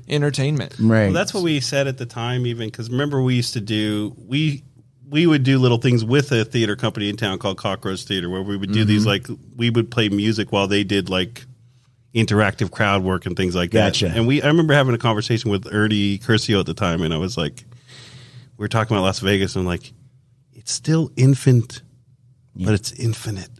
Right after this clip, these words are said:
Speaker 3: in the sense where, like, you could still do anything here." And that's
Speaker 2: Yes.
Speaker 3: one of the good things about being here as opposed to other places. Yes, uh, there's only still that small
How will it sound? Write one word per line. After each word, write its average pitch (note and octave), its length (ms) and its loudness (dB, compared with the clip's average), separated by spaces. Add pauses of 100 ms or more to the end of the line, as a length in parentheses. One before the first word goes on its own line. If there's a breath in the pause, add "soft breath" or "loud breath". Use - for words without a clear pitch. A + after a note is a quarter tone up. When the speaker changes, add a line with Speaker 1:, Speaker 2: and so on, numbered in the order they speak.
(100)
Speaker 3:
in G#2 120 -8
the F#2+ 80 -6
sense G#2 320 -4
where, G2 240 -2
like, F#2+ 260 -6 (520 loud breath)
you A#2 100 -4
could B2+ 140 -4
still D3 200 0
do C3 340 4
anything G#2 420 2
here." E2+ 360 -4
And D#3 140 0
that's G3+ 200 2
Speaker 2:
Yes. A3+ 80 -2
Speaker 3:
one A#3 80 2
of G#3 100 0
the D#3+ 120 0
good C#3 400 -2
things C#3 320 -2
about A#2 460 0
being A#2 280 0
here A#2 260 0
as A2+ 120 0
opposed A2 280 -2
to G#2 60 0
other A2+ 140 0
places. A#2+ 420 -2
Yes, B2 300 2 (100)
uh, - 80 -14 (440)
there's A#2 200 0
only A#2+ 260 2
still A2+ 260 -2
that G#2+ 200 0
small A2 800 0